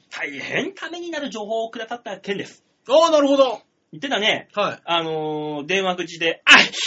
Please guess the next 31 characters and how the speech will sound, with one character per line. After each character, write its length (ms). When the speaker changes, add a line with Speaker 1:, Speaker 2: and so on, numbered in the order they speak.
Speaker 1:
お 100
う 60
い、 40
あ 220
い 180
た、 220
カ 260
モ、 80
カ 80
モ、 80
カ 320
モ、 160
お 40
う、 20
Speaker 2:
馬 340
王 40
さ 180
ん、 60
Speaker 1:
い 40
や、 60
カ 80
モ。 60
Speaker 2:
馬 80
王 40
さ 120
ん、 20
Speaker 1:
何？ 100
Speaker 2:
馬 80
王 40
さ 100
ん。 60